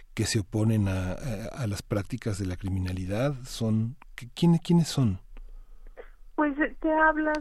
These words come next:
Speaker 2: se, se, se menciona que es gente, es gente ligada a, al, al robo de combustible, gente ligada como a, a, a, a temas de,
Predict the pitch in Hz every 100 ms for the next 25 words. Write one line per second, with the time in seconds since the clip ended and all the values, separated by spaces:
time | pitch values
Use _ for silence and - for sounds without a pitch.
0 | 294 240 226 - 240 214 208 208 220 214
1 | 220 220 233 226 240 214 202 - 226 220
2 | 220 202 202 - - - - 196 - 226
3 | 220 214 214 202 190 190 196 196 175 -
4 | 180 180 180 180 175 - 185 180 175 190
5 | 190 196 196 185 - 180 175 185 - 208
6 | 196 190 185 _ - _ - 220 208 214
7 | 202 196 196 202 - 185 180 175 175 175
8 | - - - - - - 190 196 170 175
9 | 175 165 - 185 180 180 - 208 208 196
10 | 180 170 170 175